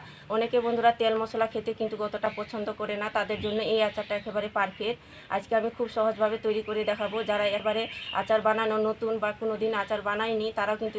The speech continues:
একবার দেখলে খুব সহজেই বানাতে পেরে যাবে। আর কিভাবে বানাচ্ছি বন্ধুরা, প্লিজ প্রথম থেকে শেষ পর্যন্ত ভিডিওটা দেখবেন আর আমার সঙ্গে থাকবেন। আর যে সকল বন্ধুরা এখন পর্যন্ত চ্যানেলে নতুন, তারা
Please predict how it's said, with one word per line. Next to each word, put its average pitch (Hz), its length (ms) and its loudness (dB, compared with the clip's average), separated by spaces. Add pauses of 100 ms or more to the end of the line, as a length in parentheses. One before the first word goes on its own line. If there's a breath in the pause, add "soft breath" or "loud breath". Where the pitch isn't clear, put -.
(120)
একবার 202 280 -2
দেখলে 196 200 -4 (120)
খুব 233 100 -4 (100)
সহজেই 214 360 0
বানাতে 208 320 4
পেরে 202 240 2
যাবে। 190 180 -2 (480 loud breath)
আর 202 140 0
কিভাবে 226 360 0
বানাচ্ছি 220 360 2
বন্ধুরা, 214 300 -2
প্লিজ 208 260 -4
প্রথম 208 280 0
থেকে - 220 6
শেষ 208 200 0
পর্যন্ত 208 240 -4 (100)
ভিডিওটা 202 380 -4
দেখবেন 202 340 -6
আর 196 140 -4
আমার 196 200 -6
সঙ্গে 208 280 -6
থাকবেন। 196 320 -2 (360 loud breath)
আর 190 140 2
যে 214 140 0
সকল 226 240 -2
বন্ধুরা 220 240 0 (140)
এখন 214 200 -6
পর্যন্ত 214 240 -4 (100)
চ্যানেলে 208 300 -4 (120)
নতুন, 202 240 -8 (320 loud breath)
তারা 202 140 0